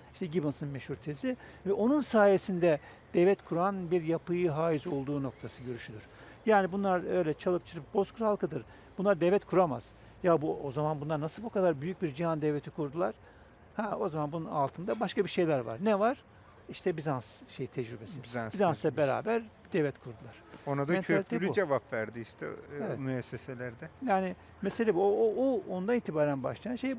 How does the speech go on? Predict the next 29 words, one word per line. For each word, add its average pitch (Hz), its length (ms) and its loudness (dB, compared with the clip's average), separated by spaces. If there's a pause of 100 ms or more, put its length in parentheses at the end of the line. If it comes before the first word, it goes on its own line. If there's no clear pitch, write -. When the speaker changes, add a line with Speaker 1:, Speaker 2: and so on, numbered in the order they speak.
(120)
Speaker 1:
Bunun 269 400 0
da 170 140 2
bir 196 140 -4
önemli 185 220 -2
parçası 180 500 -2
bu 254 40 -8
gaza 214 360 0
ve 208 60 0
gazilik 165 500 2
meselesi 139 420 -6
oldu. 110 220 -6 (420)
Tartışmalar 139 480 -2
muvaciyesinde. 123 760 -8
Bin 180 100 -6
dokuz 180 180 -2
yüz - 40 -14
seksenli 175 360 -4
yıllarda 131 340 -4
bu 165 160 -2 (380)
tartışmalar 180 500 0
şahikasına 160 640 0
yükselmişti 120 640 -6
bir 123 80 -4
ara. 170 260 -6 (340)
Hala 165 340 2
da 214 220 2 (180)
gaza 170 340 4
ve 151 100 0
gazilik 151 480 2